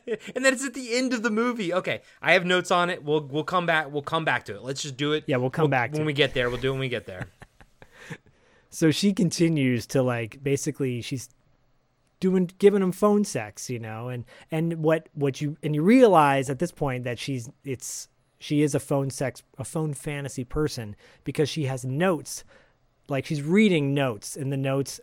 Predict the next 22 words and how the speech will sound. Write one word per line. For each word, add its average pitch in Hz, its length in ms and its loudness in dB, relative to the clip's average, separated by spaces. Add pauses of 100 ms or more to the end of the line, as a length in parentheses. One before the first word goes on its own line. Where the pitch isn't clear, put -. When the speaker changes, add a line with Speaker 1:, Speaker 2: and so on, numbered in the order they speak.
Speaker 2:
are, 131 220 -12
are 131 160 -4
listed 131 480 0
out 117 340 -2
exactly, 120 640 -4
like, 107 320 -10 (420)
morning 120 300 -4
like 120 260 -6
no 160 240 4
other, 139 380 2
no 127 300 -4
underwear, 123 640 -2
alone 120 420 -6
on 143 140 -4
a 147 120 -4 (280)
bus, 165 380 2
sexy - 600 -8
guy, 139 720 -2
vibration 135 640 -6
of 165 60 -2
the 165 80 0
bus. 165 240 0